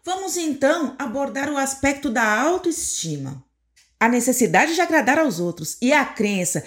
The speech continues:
de que se colocar em primeiro lugar é egoísmo pode levar essa pessoa a uma constante sensação de falta de confiança em si mesma.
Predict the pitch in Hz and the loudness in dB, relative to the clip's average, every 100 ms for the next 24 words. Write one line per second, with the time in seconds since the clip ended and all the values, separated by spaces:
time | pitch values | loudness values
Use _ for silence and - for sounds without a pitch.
0 | - - 254 247 240 240 226 202 156 - | -10 0 2 2 -2 2 4 4 4 4
1 | 208 311 302 269 269 262 214 175 156 151 | 4 4 2 4 4 2 0 0 0 -2
2 | - - - 240 233 180 185 156 143 196 | -4 -20 0 4 4 4 2 2 0 2
3 | 294 - 202 165 139 - _ _ _ _ | 2 2 0 -2 -4 -10 _ _ _ _
4 | 285 330 339 320 262 240 233 233 - 156 | 4 4 4 2 2 2 0 -2 -4 -6
5 | - 214 202 - 240 277 277 294 240 226 | -2 -2 0 0 0 0 0 0 0 -2
6 | - 294 359 370 - 262 - 160 - 202 | -2 -2 -2 -2 0 -2 0 -2 0 2
7 | 226 277 160 - _ _ - 196 339 - | 4 4 0 -8 _ _ -2 4 4 4
8 | - 220 277 254 269 277 277 285 254 262 | 4 6 6 2 2 0 2 2 4 2
9 | 294 277 330 320 220 226 247 208 147 147 | 0 2 2 2 2 2 0 -4 -6 -10